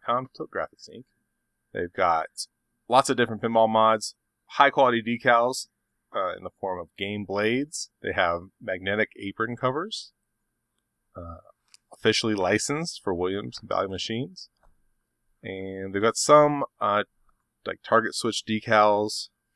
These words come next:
They have t-shirts. They have game grills that go on the speaker panel. They have mirrored game blades, and they also sell custom shooter rods. So check out tilt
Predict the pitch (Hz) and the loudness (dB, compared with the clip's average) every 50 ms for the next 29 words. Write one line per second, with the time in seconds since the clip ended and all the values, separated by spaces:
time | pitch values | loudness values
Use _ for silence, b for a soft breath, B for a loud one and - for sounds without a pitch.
0 | - - 101 90 92 87 80 _ - - 123 120 - - 123 117 117 - _ - | -8 -6 -6 -4 -4 -6 -8 _ -6 -4 -4 -4 -4 -4 -4 -4 -4 -6 _ -10
1 | - - - - - _ _ _ _ _ _ _ _ _ _ _ _ - 104 92 | -8 -8 -8 -10 -12 _ _ _ _ _ _ _ _ _ _ _ _ -6 -2 2
2 | 95 87 82 82 _ _ _ _ - - 104 104 104 107 107 - - 101 104 107 | 2 2 2 2 _ _ _ _ -2 0 0 2 2 -2 -4 0 2 4 4 6
3 | 110 110 107 104 - 98 - 95 90 92 90 87 - - - 113 - 113 107 - | 6 4 2 0 -4 -6 -6 -4 -4 -4 -4 -4 -6 -6 -6 -6 -6 -6 -6 -4
4 | 110 104 104 101 101 101 101 98 _ _ _ _ _ _ _ _ - 92 87 80 | -2 -2 -2 -2 -4 -6 -6 -8 _ _ _ _ _ _ _ _ 0 2 2 2
5 | 80 85 90 101 113 117 117 113 107 101 107 110 110 110 110 101 98 101 104 101 | 0 -2 -2 0 2 4 4 2 2 2 2 2 2 2 0 -2 0 0 0 0
6 | 101 101 101 - - - _ - - 92 90 87 87 - - 104 107 - - 107 | 0 -2 -4 -4 -8 -8 _ -10 -10 -8 -6 -6 -6 -2 0 0 0 0 -2 -4
7 | - - - 98 95 95 92 92 92 - - - 101 95 - 98 92 - - 92 | -4 -2 0 2 4 6 6 4 2 0 -4 -6 -6 -6 -6 -6 -8 -4 -4 -4
8 | 82 76 71 69 62 - - 80 - - - _ _ _ _ _ _ _ _ - | -4 -4 -6 -10 -10 -12 -12 -10 -12 -12 -12 _ _ _ _ _ _ _ _ -12
9 | - - 98 - - 117 - - 113 104 98 - - - 147 - - | -8 -8 -6 0 2 2 4 6 6 6 6 4 2 2 2 2 2